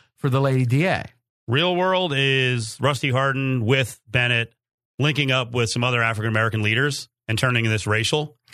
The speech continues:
Speaker 1: But then
Speaker 2: And
Speaker 1: that
Speaker 2: then,
Speaker 1: she
Speaker 2: and
Speaker 1: benefits
Speaker 2: then,
Speaker 1: from that too.
Speaker 2: and then hoping that there's seventy-five percent African-American voter turnout and she gets voted out. That, that her motivation was racial. That's the risk.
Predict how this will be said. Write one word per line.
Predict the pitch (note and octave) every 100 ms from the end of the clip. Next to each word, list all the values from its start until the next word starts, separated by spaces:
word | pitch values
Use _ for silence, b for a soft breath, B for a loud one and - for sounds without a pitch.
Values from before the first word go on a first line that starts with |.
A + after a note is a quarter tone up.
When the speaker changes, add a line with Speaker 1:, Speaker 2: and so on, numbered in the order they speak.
| B
Speaker 1:
But | - D3+ F#3
then | F#3
Speaker 2:
And | F3+
Speaker 1:
that | D#3
Speaker 2:
then, | C#3
Speaker 1:
she | G#3
Speaker 2:
and | E3
Speaker 1:
benefits | F#3+ F3+ D#3
Speaker 2:
then, | -
Speaker 1:
from | F3
that | F3+ F3+
too. | - A3+ D#4 F#3+
Speaker 2:
and | B2
then | B2+ A#2
hoping | B2 A#2 A#2+
that | A2+ A2 G#2
there's | A2+ G#2
seventy-five | - A#2+ A#2 A2 A2 G#2
percent | G#2+ A2+ A2 G2+ _ _ _ _ _ _
African-American | A2+ G#2 A2 A2 A2+ A2 A2+ G#2
voter | A#2 G#2+
turnout | G#2 B2+ A2+ G#2
and | F#2+
she | A2
gets | G#2 F#2
voted | G#2 G2+
out. | G#2+ F#2 - _
That, | A#2 A2+
that | A2+ B2
her | C3 D#3
motivation | D3+ C#3 B2 C3 E3 D#3+ A#2+
was | A#2
racial. | G#2+ G2+ F#2+ F2+ _ _ _ _ _ _ _ _ _ _ _ D#3+
That's | F3
the | E3+
risk. | G2 F#2